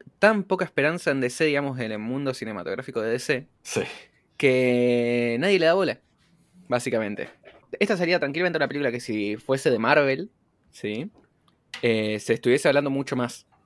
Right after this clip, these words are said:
Speaker 2: Ah, olvídate, sería tipo
Speaker 1: Pero, por ejemplo, otra cosa que pasó con Marvel es que salió la película de Black Widow.
Speaker 2: Que no la vi, así que
Speaker 1: Y,
Speaker 2: no sé,
Speaker 1: no, y
Speaker 2: tampoco.
Speaker 1: aparte que no la viste, <laughs> yo esto lo, lo comentaba en el otro podcast que tengo hablando de películas,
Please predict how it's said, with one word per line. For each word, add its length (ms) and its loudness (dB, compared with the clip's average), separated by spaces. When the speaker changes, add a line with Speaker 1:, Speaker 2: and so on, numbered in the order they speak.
Speaker 2:
Ah, 120 6
olvídate, 420 -6
sería 420 -2
tipo 520 -8
Speaker 1:
Pero, 240 6
por 120 2
ejemplo, 340 0
otra 200 2
cosa 220 -2
que 80 -4
pasó 500 0
con 160 -2
Marvel 600 0
es 160 -2
que 100 -6
salió 300 -2
la 100 2
película 320 0
de 540 0
Black 200 0
Widow. 320 2
Speaker 2:
Que 100 -2
no 80 0
la 100 8
vi, 220 0
así 200 -12
que 240 -10
Speaker 1:
Y, 480 4
Speaker 2:
no 60 -2
sé, 40 2
Speaker 1:
no, 60 0
y 60 0
Speaker 2:
tampoco. 160 2
Speaker 1:
aparte 200 0
que 80 -2
no 60 0
la 100 2
viste, 480 -2
<laughs> 40 -20
yo 200 -4
esto 220 -8
lo, 640 -2
lo 140 0
comentaba 340 4
en 60 4
el 60 2
otro 200 -2
podcast 340 0
que 80 -10
tengo 240 -2
hablando 300 0
de 60 0
películas, 440 -4